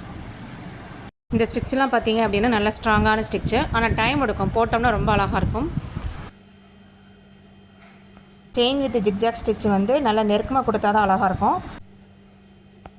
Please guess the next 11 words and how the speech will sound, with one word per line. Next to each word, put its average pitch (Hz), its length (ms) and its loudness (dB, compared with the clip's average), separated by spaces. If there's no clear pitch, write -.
இப்ப - 200 -8
நான் 214 180 4
ஊதுபத்தி 247 340 2
தான் 233 160 2
எடுத்திருக்கேன். 196 440 0
ஃபர்ஸ்ட் - 320 0
வந்து 262 180 0
அந்த 220 120 0
டஸ்ட்டை 214 300 2
வந்து 254 220 2
ஊதிக்கோங்க. 214 420 2